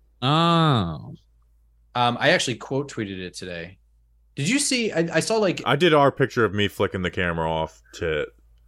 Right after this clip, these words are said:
Speaker 2: I know somebody did the, the hottie one. Um,
Speaker 3: So he
Speaker 2: but did,
Speaker 3: has,
Speaker 2: oh, so
Speaker 3: hey, if
Speaker 2: wait,
Speaker 3: he
Speaker 2: wait,
Speaker 3: wants
Speaker 2: wait,
Speaker 3: to,
Speaker 2: wait.
Speaker 3: if he
Speaker 2: Did
Speaker 3: wants
Speaker 2: you
Speaker 3: to
Speaker 2: see
Speaker 3: do
Speaker 2: the
Speaker 3: that, I don't mind. But here's what frustrates me: is like, well, he got a Super Bowl ring. It's like, okay, yeah, but like,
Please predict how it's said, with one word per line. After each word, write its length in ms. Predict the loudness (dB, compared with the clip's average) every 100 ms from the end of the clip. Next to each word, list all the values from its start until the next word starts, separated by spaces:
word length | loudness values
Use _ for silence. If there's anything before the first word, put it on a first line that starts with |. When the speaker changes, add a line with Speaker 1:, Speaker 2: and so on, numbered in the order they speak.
| _ _ _ _ _ _ _ _ _ _ _ _ _
Speaker 2:
I 140 | -2 2
know 180 | 4
somebody 360 | 4 2 0 0
did 180 | 0 -2
the, 180 | -2 -2
the 120 | -4
hottie 380 | 0 0 0 -2
one. 320 | -4 -8 -10 _ _ _ _ _ _ -20 -6
Um, 200 | -2 2
Speaker 3:
So 240 | 2 2 -2 -20 -20 _ _ _ _
he 140 | 0 4
Speaker 2:
but 60 |
did, 80 | 6
Speaker 3:
has, 160 | 6 6
Speaker 2:
oh, 80 | 8
so 40 |
Speaker 3:
hey, 120 | 6
if 60 | 6
Speaker 2:
wait, 80 | 6
Speaker 3:
he 60 | 6
Speaker 2:
wait, 60 |
Speaker 3:
wants 160 | 6 6
Speaker 2:
wait, 60 |
Speaker 3:
to, 60 | 4
Speaker 2:
wait. 100 | -2 _ _ _
Speaker 3:
if 120 | -2
he 100 | 2
Speaker 2:
Did 100 | 4
Speaker 3:
wants 100 | 4
Speaker 2:
you 40 | 4
Speaker 3:
to 60 |
Speaker 2:
see 60 | 4
Speaker 3:
do 60 | 6
Speaker 2:
the 60 | 6
Speaker 3:
that, 260 | 6 2 -2
I 80 | 0
don't 220 | 2 2
mind. 400 | 2 2 2 0 -6 _ _ _ _ _ _ _
But 200 | 0 2
here's 260 | 2 2
what 180 | 4 2
frustrates 540 | 2 2 2 2 2 2
me: 100 | 0
is 100 | 0
like, 140 | 2
well, 120 | 2
he 60 | 4
got 140 | 2
a 40 | 0
Super 200 | -4 -4
Bowl 140 | -4
ring. 180 | -4 -8 -4
It's 100 | -2
like, 140 | 0
okay, 340 | 0 4 4
yeah, 240 | 4 4 2
but 220 | 0 -2
like, 260 | -2 -4